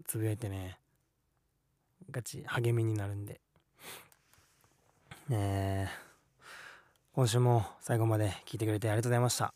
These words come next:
ここまでのお相手は、マーシュとペッカーの慎太郎でした。うーん、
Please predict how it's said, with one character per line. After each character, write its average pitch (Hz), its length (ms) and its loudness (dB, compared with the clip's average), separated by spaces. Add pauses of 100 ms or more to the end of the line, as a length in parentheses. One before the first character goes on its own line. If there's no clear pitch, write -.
(180)
こ - 100 -12
こ - 100 -2
ま 113 120 2
で 104 100 0
の 98 180 -2
お - 20 -2
相 110 100 -2
手 139 120 2
は、 131 140 6 (220)
マ 117 120 -2
ー - 20 0
シ 104 100 -4
ュ - 40 -10
と 123 80 -8
ペ 117 80 -6
ッ 131 40 -10
カ 135 120 0
ー - 20 4
の 131 240 0
慎 - 180 -2
太 147 100 -2
郎 156 80 4
で 156 100 6
し - 80 0
た。 120 240 2 (1200)
う - 40 -12
ー 127 580 2
ん、 120 60 4